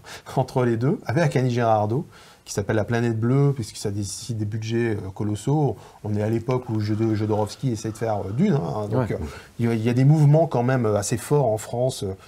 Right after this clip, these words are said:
Speaker 1: des ambitions, euh, de, de, de, de science-fiction. Et donc, il fait Traitement de choc, et, euh,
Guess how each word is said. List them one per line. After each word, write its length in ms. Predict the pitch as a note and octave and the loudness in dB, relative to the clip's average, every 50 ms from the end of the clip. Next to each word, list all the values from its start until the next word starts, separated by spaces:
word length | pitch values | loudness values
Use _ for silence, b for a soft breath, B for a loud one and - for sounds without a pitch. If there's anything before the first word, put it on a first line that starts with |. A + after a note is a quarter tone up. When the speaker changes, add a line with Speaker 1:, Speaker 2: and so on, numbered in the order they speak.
| B B B2 | B B -2
Speaker 1:
des 160 | A#2 A2 C3 | 0 2 2
ambitions, 720 | D3 D3+ C#3+ D3 D3+ D3 - - C#3+ D3 D3+ C#3+ B2+ G#2+ | 4 4 4 4 2 0 0 0 0 2 2 2 2 0
euh, 180 | G#2 G2+ G2 G2 | 0 0 -2 -4
de, 220 | G2 G2+ G2+ G2 G2 | -4 -4 -6 -6 -6
de, 200 | G2+ G2+ F#2+ G2 | -6 -6 -6 -6
de, 300 | G2 G2+ G2 G2 G2 B B B B B _ - | -6 -8 -8 -8 -10 B B B B B _ -8
de 60 | G#2 | -6
science-fiction. 560 | - - G#2 - - - - - - F#3 G#3+ G#3 B B B B - | -6 -6 -8 -8 -10 -10 -10 -4 -4 -4 -4 -4 B B B B -2
Et 100 | A#2 A#2+ | 0 2
donc, 220 | C#3 E3 F3+ C#3+ - - | 2 2 2 0 -2 -4
il 80 | C#3 A#2+ | -4 -2
fait 160 | - - D#3+ | 0 -2 -4
Traitement 400 | D#3 - D3 D3 - C3+ B2 B2+ B2+ | -2 -2 -4 -4 -2 -4 -4 -2 -4
de 40 | A#2+ | -4
choc, 460 | - - D3+ E3+ G#3 A#3+ - - B B B B B B _ | -2 -2 0 0 0 -2 -6 -12 B B B B B B _
et, 320 | - B2+ C3 C#3+ E3 F3 - - | -4 -2 0 0 -2 -2 -2 -2
euh, 1080 | B2+ A#2 A#2+ A#2+ A#2 A#2 A#2 A#2 A2+ A2+ A2+ A2+ A2+ - - - - - - - - | -2 0 0 0 0 2 2 0 0 0 0 0 0 -2 -4 -6 -6 -6 -8 -8 -8